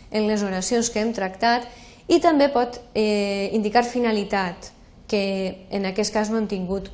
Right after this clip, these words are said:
cap, cap exemple, però ho recordem. En quart lloc, la regla pràctica. Sempre que pugueu dir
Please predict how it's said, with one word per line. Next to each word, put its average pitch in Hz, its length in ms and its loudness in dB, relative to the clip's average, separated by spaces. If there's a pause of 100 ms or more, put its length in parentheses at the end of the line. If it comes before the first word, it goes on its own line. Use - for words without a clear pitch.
cap, 190 320 0 (240)
cap 185 300 -2
exemple, 190 560 -6
però 208 180 2
ho 196 80 -2
recordem. 185 560 -4 (960)
En 226 140 4
quart 254 180 6
lloc, 294 340 6 (200)
la 220 160 8
regla 220 360 6
pràctica. 214 580 2 (300)
Sempre 320 560 4
que 277 160 2
pugueu 226 320 4
dir 185 180 -2